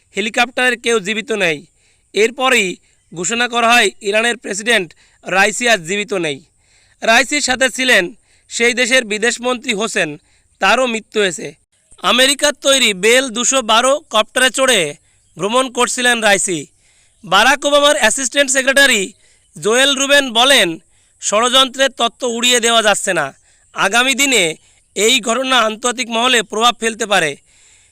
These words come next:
বিশেষজ্ঞদের একাংশ মনে করছেন, ইসরায়েল ও আমেরিকা ষড়যন্ত্র করে হয়তো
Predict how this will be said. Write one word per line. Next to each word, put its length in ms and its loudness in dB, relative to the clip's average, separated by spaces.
বিশেষজ্ঞদের 720 2
একাংশ 480 -2
মনে 240 0
করছেন, 560 0
ইসরায়েল 520 2
ও 100 -2
আমেরিকা 460 2
ষড়যন্ত্র 560 -2
করে 200 0
হয়তো 340 2